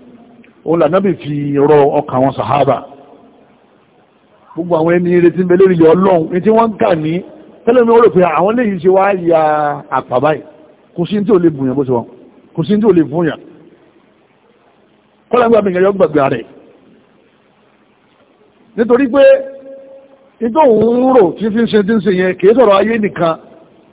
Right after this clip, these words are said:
Ọlọ́run níbẹ̀ yẹn bá ń bọ̀ sí ní Mùsùlùmí, Ọlọ́run ó bọ̀ àṣírí ń tọ̀hún náà láyé ń bí. Àṣírí tá a fẹ́ tú lọ́run tẹ́lẹ̀, Ọlọ́run láà ní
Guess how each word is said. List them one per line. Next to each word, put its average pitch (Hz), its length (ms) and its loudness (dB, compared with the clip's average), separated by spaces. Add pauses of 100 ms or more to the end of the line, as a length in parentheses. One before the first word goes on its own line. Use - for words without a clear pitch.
(800)
Ọlọ́run 254 220 2
níbẹ̀ 262 160 0
yẹn 233 80 0
bá 254 100 0
ń 254 80 -4
bọ̀ 214 160 2
sí 190 80 -6
ní 214 80 -2
Mùsùlùmí, 165 420 -4
Ọlọ́run 240 240 2 (120)
ó 240 60 4 (100)
bọ̀ 214 160 2
àṣírí 190 380 -2
ń 233 60 -6
tọ̀hún 202 240 0
náà 208 100 2
láyé 202 300 0
ń 208 80 -4
bí. 208 180 -6 (360)
Àṣírí 226 420 -2
tá 262 160 0
a 226 40 0
fẹ́ 254 240 2
tú 240 120 -2
lọ́run 233 280 0
tẹ́lẹ̀, 240 320 2 (500)
Ọlọ́run 226 200 2
láà 196 120 0
ní 175 100 -4